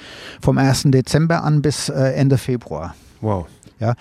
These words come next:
Speaker 1: und irgendwann muss man auch fertig werden, weil dann kommt ja der Austrieb und das
Speaker 2: Ja.
Speaker 1: geht ja schon wieder weiter und dann muss man vorbereitet sein und alle Arbeiten müssen fertig sein. Also wenn man nicht unbedingt weiß, ähm, was nimmt man jetzt für eine Route? Schneidet man erstmal alles weg, was einem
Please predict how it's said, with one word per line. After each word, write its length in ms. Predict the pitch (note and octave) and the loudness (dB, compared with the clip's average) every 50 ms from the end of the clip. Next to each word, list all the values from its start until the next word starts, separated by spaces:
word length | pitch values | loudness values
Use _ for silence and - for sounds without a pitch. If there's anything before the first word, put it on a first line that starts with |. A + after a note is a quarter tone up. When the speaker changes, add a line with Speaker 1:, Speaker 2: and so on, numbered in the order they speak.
| - - - | -8 -12 -8
Speaker 1:
und 100 | - - | -2 0
irgendwann 280 | E3 E3+ F#3 F3+ F#3 | 0 2 4 4 4
muss 160 | F#3+ F#3+ - | 4 4 4
man 120 | E3+ D#3 C3+ | 2 2 2
auch 80 | - | 2
fertig 400 | - - C#3+ C3+ D3+ F3 F3+ - | 2 2 2 2 2 0 -2 0
werden, 200 | F#3+ G3 F#3+ F3+ | 0 0 0 0
weil 120 | D#3+ C#3 C#3+ | 0 0 2
dann 160 | C#3+ C#3 C3+ | 2 0 2
kommt 240 | B2 D3 F3+ G#3+ G#3+ | 4 4 4 4 4
ja 120 | - A3+ | 2 2
der 220 | F#3+ G3 B2+ - A#2+ | 2 0 0 2 4
Austrieb 640 | D3+ G#3+ A#3+ - - - - D3 C#3+ F#3+ A#3 - | 4 4 4 4 0 0 2 2 4 4 2 0
und 120 | - D#3+ C#3+ | -2 0 0
das 120 | D3+ C#3 | 2 4
Speaker 2:
Ja. 120 | D3 D#3+ E3+ | 6 6 6
Speaker 1:
geht 100 | E3 - | 6 6
ja 100 | F3+ E3+ | 2 2
schon 220 | - F#3 E3+ D#3+ | 4 2 4 4
wieder 240 | D#3+ D#3 D3+ C#3+ C#3+ | 4 4 6 4 4
weiter 460 | C3+ B2 C#3 D#3 E3+ - G#3+ A3+ G3 - - - - - | 4 4 2 2 4 4 4 2 2 0 -4 -16 -20 -10
und 160 | - - D#3+ | -4 -2 0
dann 140 | D3+ D3+ D#3 | 0 0 0
muss 160 | D#3+ E3 - | 0 -2 0
man 260 | - E3+ E3 D#3+ E3 C#3+ | 2 2 2 2 2 2
vorbereitet 640 | - - D#3 D#3 E3 F3+ D#3+ D#3+ E3 D#3+ E3 D#3+ | 2 2 2 2 2 2 2 0 0 0 -2 -2
sein 260 | - E3 D#3 D#3 D#3+ D#3+ | -2 0 0 0 0 0
und 60 | C#3+ | 0
alle 200 | A#2 B2+ C3+ A2+ | -2 -2 -2 -2
Arbeiten 280 | - C#3 C#3 C#3 C#3 C#3 | -2 -2 -2 -2 0 0
müssen 140 | B2+ A#2 A2+ | 0 0 -2
fertig 220 | - F#2+ F2 - | -4 -6 -6 -8
sein. 100 | - - | -8 -6
Also 240 | - D3+ D3+ D#3+ - - - - - - - - - | -2 0 2 2 0 0 -4 -16 -18 -18 -8 -2 2
wenn 100 | E3 F3+ | 4 6
man 160 | F#3+ F#3 F3+ | 6 8 8
nicht 220 | G3+ A#3+ A#3+ - | 8 6 6 4
unbedingt 560 | G#3+ G#3 A3+ A3+ A3 G3+ F#3 F#3+ F#3+ E3+ C#3 C3+ | 4 4 6 8 8 8 8 6 6 6 6 6
weiß, 580 | B2+ A#2 C3 E3 G3+ A#3 C4 - - - F3+ - | 6 6 6 6 6 6 4 2 0 -2 -2 2
ähm, 500 | F3 D#3 D#3+ E3 E3 D#3+ E3 D#3+ D3 B2 - - - - - - | 4 6 6 6 6 6 6 6 6 4 2 -2 -14 -20 -14 -2
was 260 | - D3 D3+ D3+ - F3 | 2 2 4 4 4 4
nimmt 240 | F3 G3 A#3 - | 4 4 4 2
man 180 | G#3 E3+ C#3+ C3+ | 2 4 4 4
jetzt 200 | C3 B2+ - - | 4 2 0 -2
für 120 | - - | -2 0
eine 140 | C#3 C#3 C#3 | 2 2 4
Route? 340 | B2+ A#2+ B2 C3+ C#3 - D3+ - - - | 4 4 2 2 2 0 -2 -2 -6 -10
Schneidet 440 | - - - C#3 C3+ D3 E3 E3+ - | -8 -2 0 2 2 2 2 0 0
man 120 | - C3 | -2 -2
erstmal 300 | G2 C3 - - E3 D3 | -2 -2 -2 -2 -4 -2
alles 360 | - C#3+ D#3 E3+ D3+ - - D3+ - - | 0 0 2 2 0 0 -4 -8 -10 -6
weg, 260 | - A#2+ D3 - - - | -4 -4 -4 -4 -4 -6
was 240 | - C3+ A#2 - - | -6 -4 -4 -4 -4
einem 460 | - - B2+ C3 C#3 C#3+ C#3 B2+ A#2 | -2 0 0 2 2 2 0 0 -2